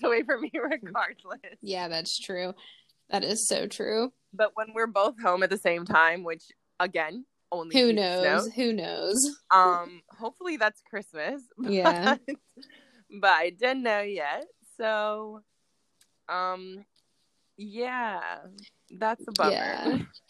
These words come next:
Speaker 2: I really hope that I can come see you, like, in November.
Speaker 1: Yeah, I'm,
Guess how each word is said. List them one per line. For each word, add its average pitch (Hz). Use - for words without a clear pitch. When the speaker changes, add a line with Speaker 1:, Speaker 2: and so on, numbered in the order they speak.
Speaker 2:
I 208
really 220
hope 180
that 170
I 196
can 202
come 202
see 190
you, 175
like, -
in 196
November. 180
Speaker 1:
Yeah, 151
I'm, 180